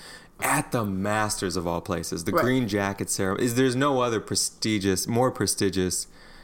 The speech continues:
Speaker 1: tournament in golf. Um, he, I'm just so happy for him.
Speaker 2: Yeah,
Speaker 1: Made
Speaker 2: I'm,
Speaker 1: my day.
Speaker 2: I'm happy for him. I'm happy, you know,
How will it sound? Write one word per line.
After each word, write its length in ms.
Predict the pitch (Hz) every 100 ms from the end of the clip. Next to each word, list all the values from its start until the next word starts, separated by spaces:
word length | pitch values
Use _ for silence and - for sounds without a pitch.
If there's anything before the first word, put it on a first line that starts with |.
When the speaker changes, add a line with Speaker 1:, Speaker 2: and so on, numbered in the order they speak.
| - -
Speaker 1:
tournament 560 | - 110 104 95 90 - -
in 260 | 107 101 92
golf. 440 | 92 85 87 - - - -
Um, 440 | 101 90 90 90 -
he, 720 | - - 123 113 113 107 104 101 - - - - - - - - - -
I'm 180 | 120
just 160 | 104 98
so 100 | 98
happy 240 | 90 85 82
for 160 | -
him. 280 | 101 58 139 - - -
Speaker 2:
Yeah, 260 | - 190 139 -
Speaker 1:
Made 60 | 226
Speaker 2:
I'm, 100 | 277
Speaker 1:
my 80 | 190
day. 100 | 226
Speaker 2:
I'm 100 | 233
happy 320 | 220 226 247
for 280 | - 180 175
him. 440 | 180 170 170 160 -
I'm 160 | 165
happy, 380 | 175 156 - 185
you 60 | 180
know, 280 | 160 160